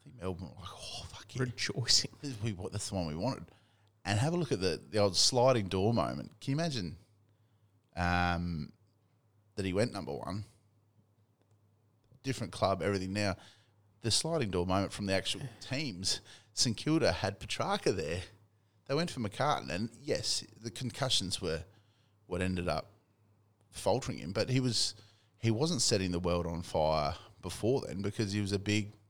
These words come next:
Speaker 1: big lumpy forward and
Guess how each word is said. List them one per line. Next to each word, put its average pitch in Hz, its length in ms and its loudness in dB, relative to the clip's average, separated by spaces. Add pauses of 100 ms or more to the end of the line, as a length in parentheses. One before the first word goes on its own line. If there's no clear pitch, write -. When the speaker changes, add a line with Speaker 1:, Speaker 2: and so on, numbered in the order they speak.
(1080)
Speaker 1:
big 110 200 0
lumpy 104 320 4
forward 120 420 0
and 107 240 2